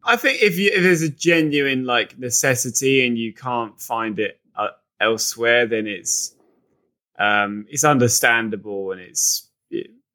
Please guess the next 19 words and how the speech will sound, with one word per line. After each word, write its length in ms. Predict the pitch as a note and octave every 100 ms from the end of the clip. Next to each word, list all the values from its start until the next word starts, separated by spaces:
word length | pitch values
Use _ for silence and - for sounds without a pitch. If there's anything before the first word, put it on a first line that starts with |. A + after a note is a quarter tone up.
| _
may 140 | A#2 G#2
be 120 | G#2
more 300 | G2+ G2 F#2+
forgivable. 720 | - G#2+ G#2 F#2+ F2 F2 D#2+ _ _ _ _ _ -
But 100 | G2+
yeah, 200 | F#2+ E2+
we 100 | G2+
should 220 | A2 C#3
try 240 | - D#3+ C3
not 180 | A2+
to 120 | - A2
steal. 400 | - G2 F#2 F#2 _ _ _ _ _
S-, 100 | - -
but 200 | - G3+
nowadays 640 | A#3+ B3+ E3 D3+ C#3 A#2+
you 80 | C#3+
can 180 | C#3+ B2
find, 480 | - D3+ C#3+ B2+
like, 380 | A#2 A2 G2 -